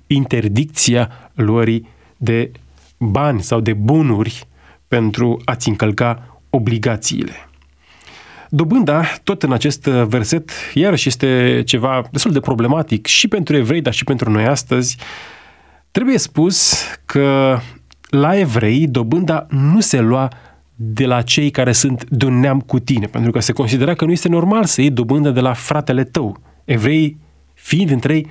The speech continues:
frați, era de-a dreptul un păcat să iei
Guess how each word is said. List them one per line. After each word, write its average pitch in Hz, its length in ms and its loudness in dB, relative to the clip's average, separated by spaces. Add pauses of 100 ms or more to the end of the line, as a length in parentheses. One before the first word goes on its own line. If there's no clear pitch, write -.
(120)
frați, - 560 -4 (640)
era 120 440 -2 (220)
de-a 120 120 -2
dreptul 120 300 0
un 110 80 2
păcat 175 440 -4
să - 160 0
iei 123 340 2